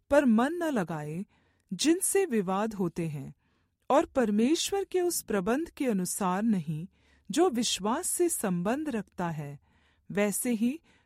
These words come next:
फिर भी कहता हूँ। आज्ञा का सारांश यह है कि शुद्ध मन और अच्छे विवेक और निष्कपट विश्वास से प्रेम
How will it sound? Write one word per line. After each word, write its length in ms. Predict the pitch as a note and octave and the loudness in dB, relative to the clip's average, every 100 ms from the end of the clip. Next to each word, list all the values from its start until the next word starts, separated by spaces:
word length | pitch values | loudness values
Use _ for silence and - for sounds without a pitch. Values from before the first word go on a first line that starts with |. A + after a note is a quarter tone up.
| _ | _
फिर 260 | - E4 F#4 | 0 0 2
भी 200 | F4+ G4 | 0 0
कहता 400 | A#3+ G3+ F#3+ F#3 | -2 -2 -2 -2
हूँ। 280 | D3+ D3 C#3+ _ _ _ _ _ _ | -2 -6 -12 _ _ _ _ _ _
आज्ञा 420 | A3+ A3 F3 D4+ | 4 4 2 -2
का 220 | F#4 D4+ B3 | 0 -2 -2
सारांश 720 | - F3+ F3+ F#3+ A#3+ - - | -2 -2 -2 0 0 -2 -4
यह 220 | F3 A#3 F3+ | -4 -4 -4
है 200 | D#3 F#3+ _ _ _ _ | -6 -10 _ _ _ _
कि 120 | D#4 | 2
शुद्ध 400 | E4 - G4 G4 F4+ | 4 2 0 2 2
मन 380 | G#3 E3 D#3 - _ _ - | 2 0 -6 -14 _ _ 2
और 160 | A#3 - | 2 2
अच्छे 420 | A#3 - - F4 | -4 -2 2 2
विवेक 500 | B3 F#3+ F3 D#3 - _ _ _ - | 4 2 0 -2 -6 _ _ _ 2
और 100 | C4+ | 4
निष्कपट 720 | B3+ E4 - F4+ E4+ F4 E4+ | 4 2 0 -2 0 -2 0
विश्वास 540 | G#3+ - - F#3+ A#3 - | -2 -2 -2 -2 0 -2
से 320 | - E3+ D3+ - _ _ _ | -2 -2 -6 -14 _ _ _
प्रेम 300 | A3+ A#3 B3+ | 2 4 2